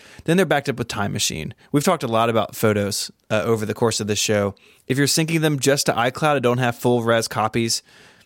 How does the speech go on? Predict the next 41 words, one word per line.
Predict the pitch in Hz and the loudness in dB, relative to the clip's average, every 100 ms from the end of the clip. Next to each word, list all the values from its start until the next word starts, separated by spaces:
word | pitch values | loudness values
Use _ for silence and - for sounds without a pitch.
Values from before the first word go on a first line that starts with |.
| _ - | _ -6
can | 110 | -4
jump | 101 104 | -2 -4
through | - 104 | -4 -6
some | - | -4
more | 101 | -4
hoops | 98 101 - | -4 -6 -6
there. | 110 95 110 _ - - - _ - | -6 -6 -10 _ -20 -20 -20 _ -6
Um, | 107 104 107 107 _ _ _ _ _ _ _ _ _ - - | -4 -4 -6 -10 _ _ _ _ _ _ _ _ _ -16 -2
you | 139 | 2
got | 165 | 2
a | |
bunch | 156 156 | 2 2
of | |
other | 156 143 | 0 2
stuff | 151 - | 0 2
here. | 151 | 0
You've | 139 | 2
got, | 127 107 _ - | 0 -2 _ 0
uh, | 117 107 | 2 2
things | 104 - 131 127 120 | -2 -2 0 0 0
like | 120 107 - | 0 0 -2
contacts | - 127 127 139 123 120 | -2 0 0 -2 -2 -4
and | |
calendars. | 101 120 127 147 175 156 | -2 0 0 0 0 2
Both | 131 143 | 2 2
of | 160 | 2
those | 131 131 | 2 2
applications | 123 123 131 123 123 139 127 120 - - - | 0 -2 -2 0 0 -2 -4 -6 -8 -20 -2
have | 120 107 | -2 0
export | 131 - 127 - | -2 0 0 0
functions | 107 101 98 104 | -4 -4 -6 -2
built | 120 117 | 0 0
into | 120 110 | 0 0
the | |
file | 107 107 120 | 0 0 0
menu. | 135 120 117 | -2 -6 -4
So | 117 | 0
you | |
go | 117 | 0
File, | - 123 120 - | 2 0 2 0
Export, | 127 - 110 104 - | -2 -2 0 0 -2